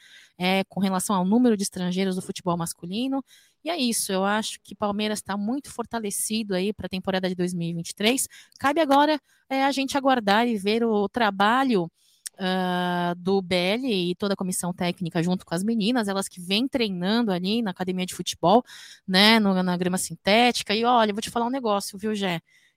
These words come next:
Eu tô acreditando demais aí na qualidade. Obviamente, existem, vão existir, é, desfalques por conta das suas seleções,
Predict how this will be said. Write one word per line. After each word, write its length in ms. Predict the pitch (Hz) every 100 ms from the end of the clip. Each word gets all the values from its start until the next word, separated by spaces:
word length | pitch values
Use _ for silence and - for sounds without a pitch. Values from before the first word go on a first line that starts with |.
| -
Eu 120 | 233
tô 440 | - 269 262 262
acreditando 520 | 262 - 254 - 254 254
demais 440 | 254 214 214 202
aí 100 | 202
na 120 | 202
qualidade. 720 | - 196 185 170 190 226 202
Obviamente, 1000 | 196 208 247 214 208 202 220 247 - 196
existem, 680 | 196 180 233 247 202 196 185
vão 260 | 160 190 214 -
existir, 640 | 208 185 180 - 254 262 233 - - _
é, 120 | 190
desfalques 600 | - - 214 240 285 220
por 160 | - 202
conta 200 | 196 196
das 140 | 185
suas 200 | - 180
seleções, 680 | - 185 175 - 233 294